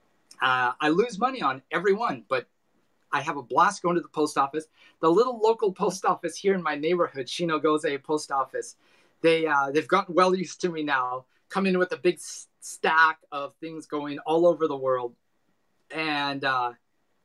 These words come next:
they've learned that I don't really care about spending over on the stamps, 'cause sometimes the international stamps are the right weight. It's not the cute stamps. I'm like, "No, no, no. We need the cute stamps.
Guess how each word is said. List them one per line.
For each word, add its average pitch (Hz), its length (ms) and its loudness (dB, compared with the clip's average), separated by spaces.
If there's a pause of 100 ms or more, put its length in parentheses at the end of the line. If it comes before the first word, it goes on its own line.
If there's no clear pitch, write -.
(920)
they've 175 200 4
learned 196 320 0
that 160 300 0 (120)
I 160 100 0
don't 214 140 -6
really 202 180 0
care 185 520 -2 (400)
about 165 240 -2
spending 185 460 -4
over 233 500 0
on 202 180 0
the 196 80 -8
stamps, 240 540 -10
'cause - 200 -6
sometimes 196 320 -2
the 170 80 -2
international 170 640 -2
stamps 170 420 -4
are 151 40 -2
the 135 120 0
right 165 260 0
weight. 160 300 2
It's - 140 -8
not 165 180 0
the - 60 -18
cute - 280 -6
stamps. 180 380 -4
I'm 160 80 -2
like, 139 140 -4
"No, 143 120 0
no, 139 100 0
no. 135 220 -2 (420)
We 151 180 4
need 175 240 4
the 160 80 0
cute 190 280 -4
stamps. 135 640 -4